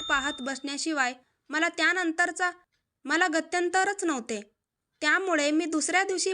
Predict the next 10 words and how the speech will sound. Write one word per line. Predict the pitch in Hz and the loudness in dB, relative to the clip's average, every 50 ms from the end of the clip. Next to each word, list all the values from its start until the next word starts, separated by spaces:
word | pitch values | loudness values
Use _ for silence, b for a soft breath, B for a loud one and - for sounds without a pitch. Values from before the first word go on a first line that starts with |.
| 370 - | -2 0
फार | 311 311 359 370 | 0 2 2 2
उशिरा | 349 320 302 - 311 320 330 | -2 -4 -2 0 0 2 2
मुंबईस | 320 302 294 277 262 277 294 311 - | 0 0 -2 -2 -2 -2 -2 -4 -4
पोहोचलो. | - - 262 247 240 220 240 226 208 202 233 _ _ _ _ _ _ _ _ _ - | -6 -6 -6 -6 -6 -6 -6 -8 -8 -10 -10 _ _ _ _ _ _ _ _ _ -6
घरी | 240 294 330 392 403 | -2 0 0 0 0
येऊन | 415 403 381 370 370 370 | 0 0 2 2 0 0
पाहतो | 349 349 330 302 285 269 302 302 294 | 0 0 0 -2 0 0 -2 -4 -2
तर | 294 277 262 254 254 _ _ _ | -2 -4 -4 -4 -8 _ _ _
वडिलांची | - 262 302 320 320 359 359 381 392 392 403 403 | -8 -4 -2 -2 0 2 0 0 0 0 -4 -6
प्रकृती | 403 - 311 294 - 320 311 311 311 277 254 247 | -2 -2 -4 -2 -2 -6 -6 -6 -4 -6 -8 -8